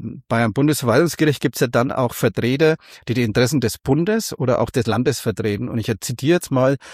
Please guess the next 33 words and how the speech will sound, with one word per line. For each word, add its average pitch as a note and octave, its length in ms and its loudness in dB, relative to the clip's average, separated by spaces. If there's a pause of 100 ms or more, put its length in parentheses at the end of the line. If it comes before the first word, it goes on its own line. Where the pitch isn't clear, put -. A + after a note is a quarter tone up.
(280)
ähm, A#2+ 340 2
den A#2+ 160 2
Vertreter B2 480 2
des A2 200 -2
Bundes, F3 500 0
für, - 200 -6 (520)
der B2+ 120 4
gesagt C3 540 0
hat, - 240 0 (320)
wenn A2+ 100 -2
man B2 120 2
das - 240 -2 (240)
Gerichtsurteil, C3+ 720 2
das B2 140 -2
war A2+ 120 4
ja A#2+ 60 4
die A#2+ 100 0
Vorinstanz C#3+ 720 0
vom A2+ 180 -2
Bayerischen A#2 340 2
Verwaltungsgerichtshof, A#2+ 1040 -2 (380)
so D#3 400 4
praktisch C3+ 500 0
liest D#3 480 0
und B2 160 0
ernst D3 460 -2
nimmt E3 260 2
und C#3 80 0
übersetzt, - 800 -2
dann A2+ 160 2
würde D#3+ 160 4
das C#3+ 120 0
bedeuten, B2 640 2